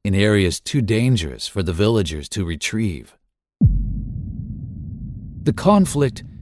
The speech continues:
is the culmination of escalating tensions between the two sides and the most dire of several recent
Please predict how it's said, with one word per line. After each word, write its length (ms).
is 140
the 100
culmination 760
of 220
escalating 600
tensions 640
between 460
the 80
two 240
sides 640
and 120
the 60
most 320
dire 400
of 120
several 440
recent 500